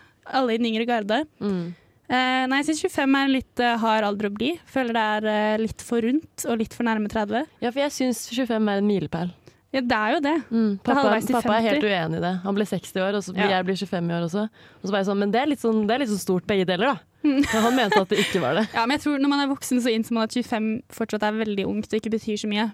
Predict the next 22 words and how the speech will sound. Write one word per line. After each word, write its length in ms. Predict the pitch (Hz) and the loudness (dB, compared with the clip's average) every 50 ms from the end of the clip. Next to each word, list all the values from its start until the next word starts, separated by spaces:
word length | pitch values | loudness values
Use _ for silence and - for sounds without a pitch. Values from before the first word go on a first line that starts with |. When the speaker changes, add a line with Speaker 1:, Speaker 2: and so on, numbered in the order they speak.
| - | -4
Speaker 1:
Men 280 | - 220 226 233 240 240 - | -4 -2 0 0 0 0 0
jeg 180 | - 220 226 | 0 -2 0
synes 180 | 214 226 214 - | 0 -2 -4 -2
det 380 | - 220 220 214 208 208 214 - _ _ - | -2 -2 0 0 0 0 -2 -4 _ _ -12
betyr 320 | - - 233 - - 220 220 | -6 -4 -4 -2 0 -2 0
mye. 220 | 214 196 190 196 - _ _ _ _ - | 0 -2 -4 -6 -8 _ _ _ _ -6
Speaker 2:
Ja. 160 | - 220 208 214 - - | -4 -4 -4 -4 -6 -4
Speaker 1:
Også 220 | - 254 - 269 | -4 -2 -2 0
fordi 160 | 233 254 262 240 | 0 0 0 0
jeg 100 | 240 233 | 0 0
føler 340 | - 247 226 220 214 208 208 | 0 0 0 0 0 0 0
at 320 | 208 202 - _ - - - - | -2 -4 -6 _ -12 -12 -12 -10
to 140 | - - 233 | -6 -2 0
år 180 | 220 214 208 196 | 2 2 2 0
har 100 | 214 208 | 0 -2
forsvunnet. 680 | - 220 - 214 196 202 214 247 - - - - - _ _ _ - | -2 -4 -4 -4 -4 -4 -4 -6 -6 -10 -18 -18 -20 _ _ _ -2
Speaker 2:
Mm. 300 | 240 240 220 196 190 196 - | 0 2 2 2 0 -2 -4
Speaker 1:
Så 280 | - - - 226 226 220 - | -4 -2 0 0 0 0 -2
plutselig 320 | - 254 - - - 214 | -4 -6 -4 -2 -2 0
var 100 | 208 190 196 | 0 0 -2
jeg 140 | - 220 | -2 -4
tjuefem. 200 | - 220 220 226 | -4 -2 -4 -4